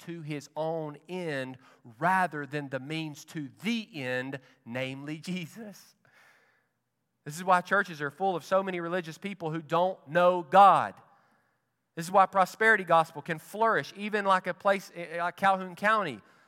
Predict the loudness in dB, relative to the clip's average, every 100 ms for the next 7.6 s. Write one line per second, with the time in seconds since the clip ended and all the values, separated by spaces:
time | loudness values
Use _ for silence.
0 | -8 2 4 6 4 0 0 0 -2 -4
1 | -2 0 -2 4 4 4 2 -6 -6 -4
2 | -8 -12 -10 -8 -6 -6 -6 -6 -2 2
3 | 0 -2 -4 -6 -8 -14 _ _ _ _
4 | -4 -2 -4 -12 -8 2 6 6 4 -4
5 | -6 -2 -2 -4 _ _ _ _ _ _
6 | _ -8 -6 -4 0 0 0 -2 0 0
7 | -2 -8 -12 -12 -14